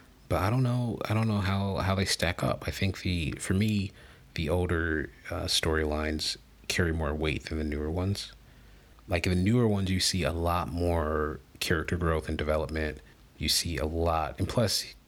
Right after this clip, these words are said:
you know, comics have grown up a little bit. You know, they're not just marketed towards,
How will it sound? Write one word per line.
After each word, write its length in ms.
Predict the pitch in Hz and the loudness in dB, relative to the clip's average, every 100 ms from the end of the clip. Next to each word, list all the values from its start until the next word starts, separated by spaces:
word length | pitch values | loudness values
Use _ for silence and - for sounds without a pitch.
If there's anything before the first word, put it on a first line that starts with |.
| _ - | _ -2
you 80 | |
know, 80 | 85 | -2
comics 480 | - 85 80 78 - | 0 -2 0 -2 -2
have 420 | 78 76 78 80 - - - - - | 0 0 -2 -4 -12 -20 -20 -18 -4
grown 260 | 87 82 | 0 0
up 160 | 82 87 | -2 0
a 20 | |
little 220 | 87 95 | 0 2
bit. 280 | 98 101 - - - - - - - - - | 0 -2 -6 -20 -20 -20 -20 -20 -20 -20 -10
You 80 | 82 | -2
know, 140 | 82 | 0
they're 120 | 80 82 | 2 2
not 260 | 82 80 | 2 0
just 220 | 82 73 | -2 0
marketed 440 | 82 78 - 76 69 | 2 0 0 -4 -4
towards, 220 | - | 0